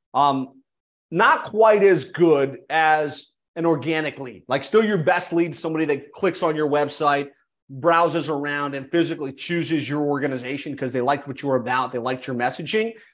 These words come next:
Um, remember, on local service ads, they're not probably even doing that much due di-, due diligence, right? They're clicking the first listing, they're calling your office, they've got a problem, they want it solved. They didn't necessarily choose you. And so while the quality is better than, than HomeAdvisor,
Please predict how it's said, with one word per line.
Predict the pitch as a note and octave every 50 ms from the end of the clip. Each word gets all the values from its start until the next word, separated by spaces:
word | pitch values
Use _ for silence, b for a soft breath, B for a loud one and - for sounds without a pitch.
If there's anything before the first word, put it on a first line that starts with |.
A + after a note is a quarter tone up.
| b b b b -
Um, | C3 C#3 C3 B2 A#2+ - - _ _ _ _ _ _ _ _ _ _
remember, | - F3+ F#3+ G3 G#3 B3+ C4 A#3+ A3 G3
on | F3 F3
local | G#3 A3 G3 F3
service | - A3+ A3 F3+ D#3+ G#3
ads, | G#3 F3+ D#3 D3 C#3+ B2
they're | A#2 E3 F3+ F3
not | F#3 A3 A#3 G#3+ - -
probably | - G3 F#3+ F#3+ F#3+ F3+ D#3+ D#3+ D#3 F3
even | E3+ E3 D3+
doing | C#3 D#3+ D#3+ D3 C#3+
that | C#3+ C3+ C3 C3
much | C3+ C#3 - -
due | C#3+ C3+
di-, | A#2+ B2+ B2 A#2 B2+
due | B2 D3 C#3
diligence, | B2+ C3+ C3+ C3 B2 A2 - D#2+ - - -
right? | B2+ B2+ C3
They're | D3+ D3
clicking | D3+ G3 F3+ F3+ F#3+ F3
the | D3+
first | - E3+ E3+ D#3+ D#3 -
listing, | D#3 D#3 D3+ - E3 D#3 D3 C#3 C3+ B B B B B B -
they're | F3 F3 E3 C#3
calling | - - - F3+ F3 F3 E3 D#3 D#3
your | D#3 D3+ C#3+ C#3
office, | D3 E3 D3+ - - C#3 C3+ C3 - - _ _ _ _
they've | F3 F3 D3+
got | E3 D#3+
a | C#3
problem, | - - F3 D#3+ D3+ D3
they | D3 D3
want | C#3+ C#3+ D3 C#3+ C3 -
it |
solved. | - - D3 C#3 D3 E3 D#3 C#3+
They | D3 D3+
didn't | C#3+ F#3+ G#3 G3 F#3+ F#3
necessarily | F3 E3 - D#3+ - - E3 D3+ C#3 B2+
choose | - - - E3+ E3 E3 D#3+ C3+ -
you. | C3 C3 B2 A#2+ A#2+ A#2+ A#2+ B B B B -
And | D#3+ D#3+ -
so | - F#3+
while | F3 D#3+ E3 E3 F#3 G#3 G#3
the | G3
quality | F#3 - F#3 F3 F3+ F#3 F3+ E3+ E3 D#3
is | D3+ D3+ -
better | - D#3 D#3+ E3 F3 F3
than, | D#3+ E3 D#3+ D3+ - D3
than | D3 C#3+ C#3
HomeAdvisor, | C#3 C3+ D3 D#3+ F3+ F#3+ F3+ D#3+ F3 F#3 F#3+ F#3+ F#3 G#3 G#3